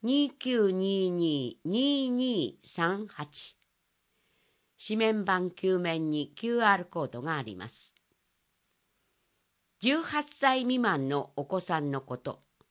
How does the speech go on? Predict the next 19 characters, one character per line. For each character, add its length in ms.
子 120
ど 140
も 180
相 340
談 260
セ 180
ン 100
タ 520
ー。 40
電 260
話 300
二 300
九 300
九 340
八 680
九 420
一 480
二 560
九。 400